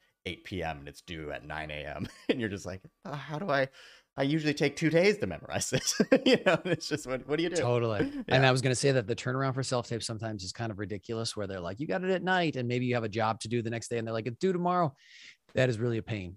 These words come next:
Speaker 2: It is
Speaker 1: Mm-hmm.
Speaker 2: really a pain. And, and, and I don't think that's fair. Um, and I, and I, and I hope, you know, I think people are kind of working on things to make it a little,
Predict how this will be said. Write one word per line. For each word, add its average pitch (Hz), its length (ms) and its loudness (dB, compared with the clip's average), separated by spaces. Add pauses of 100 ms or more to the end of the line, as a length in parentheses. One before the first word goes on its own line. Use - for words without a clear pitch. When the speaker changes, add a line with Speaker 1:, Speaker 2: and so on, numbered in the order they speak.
Speaker 2:
It 113 80 -4
is 107 100 -2
Speaker 1:
Mm-hmm. 110 80 -6
Speaker 2:
really 117 360 -2
a 98 40 -6
pain. 98 340 -8
And, 104 180 -10
and, 113 120 -4
and 104 140 -2
I 113 60 2
don't 117 180 -2
think 101 140 -8
that's 98 160 -4
fair. 101 380 -4 (360)
Um, 98 400 -4 (140)
and 104 160 -4
I, - 100 -8
and 95 140 -6
I, 95 160 -6
and 98 100 -8
I 95 80 -6
hope, 101 260 -6 (220)
you 107 140 -6
know, 92 220 -6
I 92 80 -10
think 104 220 -10
people 101 240 -8
are 95 60 -6
kind 101 160 -6
of 90 60 -8
working 92 320 -10
on 85 80 -10
things 90 240 -10
to 76 80 -12
make 82 200 -10
it 101 80 -6
a 101 60 -4
little, 104 400 -4